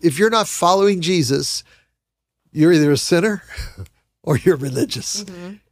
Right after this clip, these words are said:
Speaker 1: And by the way, he seems to approach the religious sinners as worse than the, the regular sinners
Speaker 2: Yeah.
Speaker 1: <laughs> that are out there in the
Speaker 2: Mm-hmm.
Speaker 1: world.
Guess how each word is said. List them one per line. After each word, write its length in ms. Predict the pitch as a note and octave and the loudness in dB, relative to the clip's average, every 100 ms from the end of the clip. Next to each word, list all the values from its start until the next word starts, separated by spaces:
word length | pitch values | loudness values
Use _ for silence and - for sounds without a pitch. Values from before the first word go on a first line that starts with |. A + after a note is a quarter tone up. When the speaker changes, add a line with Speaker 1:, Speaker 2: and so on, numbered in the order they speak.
| _ | _
Speaker 1:
And 140 | C3+ | -2
by 160 | C#3 E3 | 0 2
the 100 | F3 | 2
way, 260 | D#3+ C3 D3+ | 2 0 -4
he 220 | B2+ E3 | -2 -2
seems 360 | - G3+ G3+ - | 2 0 0 2
to 100 | D#3 | 2
approach 440 | C3+ D#3 D#3 - | 4 2 0 0
the 120 | C#3+ | 0
religious 640 | C3+ C#3 D3+ D3 C3 - - - _ _ | 4 4 4 2 -2 -2 -10 -14 _ _
sinners 680 | - - B2+ G2+ A#2 D3 - A3+ C4 _ - | -10 -2 -2 0 -4 -4 -10 -16 _ _ 0
as 200 | D3 C3+ | 0 2
worse 560 | C#3+ F#3+ C3+ A#2+ - - _ _ _ _ | 2 4 2 -2 -8 -14 _ _ _ _
than 160 | D3 C#3 | -4 0
the, 260 | C3+ C#3 - _ _ - | -2 -4 -8 _ _ 0
the 180 | B2+ | 2
regular 680 | D3+ D3 D3 C#3 C#3+ - B2+ | 6 4 2 0 -2 -2 -8
sinners 320 | - - D3+ F#3 E3 F3+ - | -10 -2 0 2 0 -4 -4
Speaker 2:
Yeah. 80 | D#3 | -4
Speaker 1:
<laughs> 0 | |
that 80 | - | -2
are 40 | |
out 200 | D#3+ C#3 | -2 -2
there 120 | A2+ C#3+ | 0 0
in 60 | |
the 60 | - | 0
Speaker 2:
Mm-hmm. 100 | F#3+ | -2
Speaker 1:
world. 300 | E3 B2+ - | -2 -4 -10